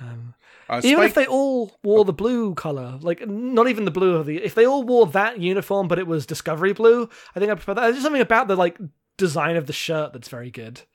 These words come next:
Speaker 2: Yeah. Uh, Pike spends the entire rest of this episode, uh, whining about how they need to go get Spock, which makes sense. I mean, it is his, like, science officer.
Speaker 1: <laughs>
Speaker 2: But
Speaker 1: Yes.
Speaker 2: that's literally what he does. Um,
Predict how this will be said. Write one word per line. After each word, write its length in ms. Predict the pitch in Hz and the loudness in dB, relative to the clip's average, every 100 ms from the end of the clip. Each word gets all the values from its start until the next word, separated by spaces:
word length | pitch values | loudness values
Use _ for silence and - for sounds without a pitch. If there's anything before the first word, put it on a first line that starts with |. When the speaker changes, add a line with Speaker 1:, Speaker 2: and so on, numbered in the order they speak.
| _ - | _ -14
Speaker 2:
Yeah. 140 | 190 165 _ _ | -14 -14 _ _
Uh, 220 | 120 127 | -6 -6
Pike 300 | 120 175 185 | -2 -2 -2
spends 460 | - - 165 156 139 | -4 -2 -2 -2 -6
the 120 | 147 | -4
entire 420 | 135 127 147 147 | -4 -2 0 0
rest 280 | 139 135 - | 0 -2 -4
of 60 | 117 | -10
this 260 | 123 - - | -10 -8 -12
episode, 640 | 151 - 170 170 170 151 - - - | -10 -4 -2 0 -2 -6 -16 -20 -10
uh, 240 | 117 117 104 | -6 -6 -6
whining 380 | 117 139 139 | -2 -2 -2
about 180 | 127 120 | -4 -4
how 140 | 147 123 | -4 -4
they 80 | |
need 180 | 123 127 | -4 -6
to 60 | 117 | -4
go 120 | 127 | -4
get 160 | 113 127 | -4 -10
Spock, 400 | - 151 160 - _ | -4 -2 -2 -4 _
which 320 | 113 104 - | -16 -14 -12
makes 180 | 104 - | -14 -10
sense. 360 | 117 139 - - | -10 -10 -12 -14
I 80 | |
mean, 160 | 101 101 | -12 -10
it 120 | 107 127 | -6 -6
is 140 | 120 | -6
his, 220 | 123 - | -10 -10
like, 220 | 123 107 _ _ | -10 -10 _ _
science 320 | - 131 127 | -8 -6 -4
officer. 460 | 135 131 - 139 135 - - - | -4 -6 -8 -10 -10 -20 -20 -20
Speaker 1:
<laughs> 360 | - - - | -20 -16 -10
Speaker 2:
But 140 | 101 - | -4 2
Speaker 1:
Yes. 500 | 185 - - - - - | 2 2 -6 -8 -8 -8
Speaker 2:
that's 200 | 127 135 | -8 -4
literally 300 | 143 156 147 | 0 0 0
what 140 | 135 | -2
he 120 | 120 | -4
does. 400 | 107 101 101 98 _ - - _ - | -6 -8 -10 -14 _ -20 -20 _ -16
Um, 340 | - - - | -14 -14 -20